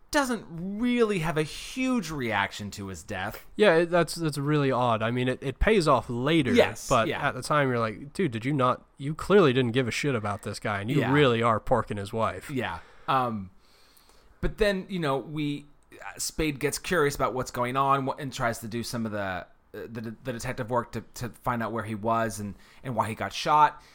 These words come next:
Speaker 1: which leads back to, uh, Miss O'Shaughnessy and that, that she's not who, who s-, she said that she was. Um, we get introduced to, uh, Cairo, who just happens to be in,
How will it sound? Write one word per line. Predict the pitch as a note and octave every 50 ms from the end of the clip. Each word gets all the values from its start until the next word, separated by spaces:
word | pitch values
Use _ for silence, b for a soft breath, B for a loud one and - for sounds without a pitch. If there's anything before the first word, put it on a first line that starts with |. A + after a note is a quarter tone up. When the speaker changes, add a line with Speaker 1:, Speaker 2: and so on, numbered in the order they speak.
| b b b
Speaker 1:
which | - D3+ D3 - -
leads | D3 E3 D#3+ C#3+ -
back | - - D3 C#3 C#3+ C#3 -
to, | - - - C#3 B2+ A#2+ A#2 A2+ A2+ - - -
uh, | G#2+ G#2+ G2 G2+
Miss | A2+ A2+ -
O'Shaughnessy | G#2 - - E3 D#3 D#3+ E3 D#3 - - E3 D3+ D3 D3 C#3+ C#3+ C#3+ -
and | - A#2 A2+ A2 G#2 G2+ G2+ G2+ F#2+ F2 -
that, | G2+ G2+ - -
that | G#2+ G#2+ G#2 G#2 G2 -
she's | - - - C#3 C3 A2+ A2+
not | C3+ B2 A#2 A2+ - - - -
who, | - B2 A#2+ A2+
who | G#2+ A2+ A2+ G#2
s-, | G#2 - - - - -
she | - - C#3+ C#3
said | B2 - C3 A#2+ A2+
that | A#2+ -
she | - - B2
was. | A2+ G#2+ A#2 A#2 A#2 A#2 A2+ G#2+ - - - b b b b b b b b b b b b b _ -
Um, | C#3 B2+ A#2+ G#2+ G2 F#2 F2 E2 - - - - - _ _ _ _ _ _ _ _ - - - _ _ _ _ _ _ _ -
we | F#3 D#3+ E3 F3+
get | E3 F#3 F3+
introduced | F3+ C3 D#3 D3+ D3 D#3 D3 - - - - - - - -
to, | D#3+ D#3 C#3+ C#3 -
uh, | A#2+ B2+ A#2+ A2+
Cairo, | - - - E3 D#3 D3+ D3 C#3 A#2+ A2+ A2+ B2 C3+ b b b b b b b b -
who | - D3 C#3 B2+ - - - -
just | C#3+ D3+ C#3 -
happens | - - C#3+ C3+ - D3 B2+ G#2+ -
to | B2
be | G2 B2+ B2+ B2 A#2+ A#2
in, | A2+ A2 A2 G#2 G#2+